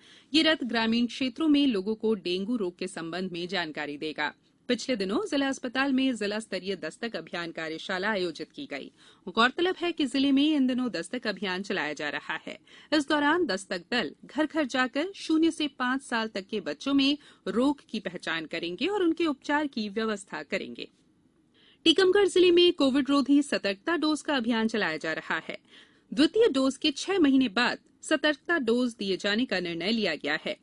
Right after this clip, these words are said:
जिले की सभी शासकीय अस्पतालों में टीकाकरण केंद्र बनाए गए हैं। टीकमगढ़ में तेरह अगस्त को राष्ट्रीय लोक अदालत आयोजित की जाएगी।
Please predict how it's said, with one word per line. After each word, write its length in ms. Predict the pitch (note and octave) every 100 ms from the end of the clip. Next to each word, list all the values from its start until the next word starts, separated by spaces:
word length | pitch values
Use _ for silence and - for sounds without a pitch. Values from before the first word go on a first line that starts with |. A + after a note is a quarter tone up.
| _ _ G3
जिले 220 | A3 G#3+
की 120 | -
सभी 320 | - F3+ G#3
शासकीय 420 | - F3 E3+ -
अस्पतालों 500 | F3 - F3+ G3+ C4
में 240 | D4 C#4+ C#4+ -
टीकाकरण 500 | D4+ E4 D#4+ D4+ D4
केंद्र 400 | D#4+ D4+ F#3 E3+
बनाए 340 | A3 G#3+ D3
गए 220 | D3+ D3+ -
हैं। 120 | D#3+ - _ _ _ _ - _
टीकमगढ़ 440 | D#4+ E4 D4+ D#4 D4
में 200 | D4 C#4+
तेरह 420 | - B3 A#3+ D#4+
अगस्त 320 | B3+ B3 -
को 220 | B3+ B3+
राष्ट्रीय 460 | G#3+ F3 G3 A3 G3
लोक 300 | E3+ F3 F3
अदालत 420 | D#3 D3+ F3+ A3+
आयोजित 420 | A3 E3+ E3 E3
की 160 | - D3
जाएगी। 500 | D3+ C#3+ C#3 B3